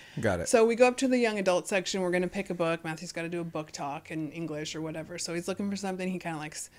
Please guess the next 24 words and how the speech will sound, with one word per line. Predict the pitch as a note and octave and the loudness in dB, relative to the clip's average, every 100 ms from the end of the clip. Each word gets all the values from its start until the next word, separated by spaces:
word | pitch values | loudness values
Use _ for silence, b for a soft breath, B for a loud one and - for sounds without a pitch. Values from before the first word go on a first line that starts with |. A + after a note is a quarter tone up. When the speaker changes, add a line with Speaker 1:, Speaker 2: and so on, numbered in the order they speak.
| B | B
Speaker 2:
he | A#3+ | 2
likes | G#3+ F3 | 2 2
scary, | - A3+ A3 G#3 G#3 | -2 2 4 4 2
he | G3 | 2
likes | E3 D#3 | -2 -6
horror, | - - G#3+ G3+ G3 F#3 | -6 0 2 2 2 2
those | F3 F3+ | 0 -2
kinda | - F#3 | -2 -2
scary | E3+ - F#3+ | -2 -2 0
books. | F#3 F3 - B B B - | 0 -2 -4 B B B -4
That's | G3 F3 | -2 0
gonna | F#3+ E3+ | 2 0
ca-, | F3 | 0
he's | F#3 G3 | -4 -2
not | G3 | 0
a | |
real | E3+ D3+ | 0 0
big | D3+ | -4
reader. | D3 C#3+ B2 - B B _ | -6 -6 -10 -12 B B _
But, | F#3+ F3+ - b b b b _ | 6 6 4 b b b b _
so | - D4 | 2 4
we're | D4 | 8
walking | C#4+ D#4 D#4 | 8 8 6
around | C#4+ F3 C#3 A#3+ | 6 4 2 -2